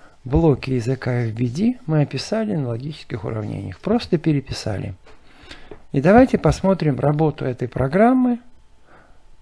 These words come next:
в программе моделирования. Вот наша программа моделирования логических уравнений. Вот наш текст, который мы сюда вписали.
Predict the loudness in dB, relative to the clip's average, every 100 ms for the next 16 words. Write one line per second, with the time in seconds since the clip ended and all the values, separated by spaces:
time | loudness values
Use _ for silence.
0 | -20 -2 2 4 4 6 6 4 4 2
1 | 2 0 -4 -4 -8 -12 -20 -20 -20 -20
2 | -20 -20 -14 -12 -12 -14 -20 -20 -20 -20
3 | -20 -20 -20 -20 -12 0 2 4 4 2
4 | 0 2 4 4 4 4 2 2 2 4
5 | 4 4 0 0 0 0 0 -4 -4 -8
6 | -6 -4 -2 -2 -4 -8 -10 -14 -18 -20
7 | -20 -20 -20 -20 -20 -20 -20 -20 -20 -20
8 | -20 -20 -20 -20 -20 -20 -20 -12 0 0
9 | 0 -4 -4 -4 -2 -2 -8 -16 -4 -4
10 | 0 0 -2 -2 -4 -4 -6 -8 -6 -6
11 | -6 -8